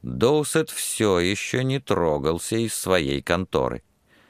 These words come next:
Но в одиннадцать часов пришло известие, что и он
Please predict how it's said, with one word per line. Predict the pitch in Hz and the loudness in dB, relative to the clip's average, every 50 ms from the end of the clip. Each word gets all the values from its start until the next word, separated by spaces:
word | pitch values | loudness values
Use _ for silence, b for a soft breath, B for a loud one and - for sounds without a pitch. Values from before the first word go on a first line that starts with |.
| b b b b b b b b _ | b b b b b b b b _
Но | - 67 73 90 98 104 | -6 -2 0 0 2 2
в | 110 | 2
одиннадцать | 113 107 117 135 135 131 123 - - 110 98 - | 0 0 0 -2 0 -2 -2 -2 -2 -4 -4 -4
часов | - - 87 78 - - - 113 127 131 - - - _ _ _ _ _ _ | -4 -2 -2 -2 -2 0 0 0 0 -2 -4 -10 -18 _ _ _ _ _ _
пришло | - 95 98 92 - - 87 95 92 87 | 2 2 2 2 0 0 0 2 2 2
известие, | 82 76 71 69 78 98 104 95 - - - 95 98 98 90 | 0 0 -2 0 0 0 0 0 -4 -4 -2 0 0 0 0
что | - - - - 90 90 | -2 -6 -4 0 0 0
и | 92 - - 92 92 | 0 0 -2 -2 0
он | 90 90 92 90 76 69 65 | 0 2 2 0 0 0 -2